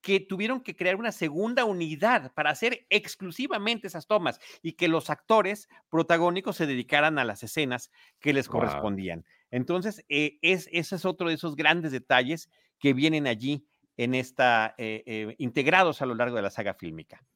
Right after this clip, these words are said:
Speaker 2: Guau, qué increíble. Y, y, y conforme fue avanzando la tecnología, pues ya se fueron utilizando menos esas cosas, pero, <laughs> pero qué padre,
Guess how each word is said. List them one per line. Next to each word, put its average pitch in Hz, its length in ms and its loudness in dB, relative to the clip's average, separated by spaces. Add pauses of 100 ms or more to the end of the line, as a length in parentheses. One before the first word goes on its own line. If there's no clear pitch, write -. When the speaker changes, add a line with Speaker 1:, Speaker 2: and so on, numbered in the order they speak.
(360)
Speaker 2:
Guau, 90 500 0
qué 90 100 -4
increíble. 90 680 2
Y, 101 60 0
y, 113 580 6
y - 180 0
conforme 113 420 6
fue 120 140 8
avanzando 123 500 8
la 110 280 6
tecnología, 101 520 2
pues 104 140 -2
ya 101 220 8 (240)
se - 160 -2
fueron 127 260 10
utilizando 113 560 6
menos 107 540 4
esas 101 320 0
cosas, 117 500 0 (420)
pero, 92 480 6
<laughs> - 0 -
pero 104 200 -2 (100)
qué 120 140 4
padre, 101 440 0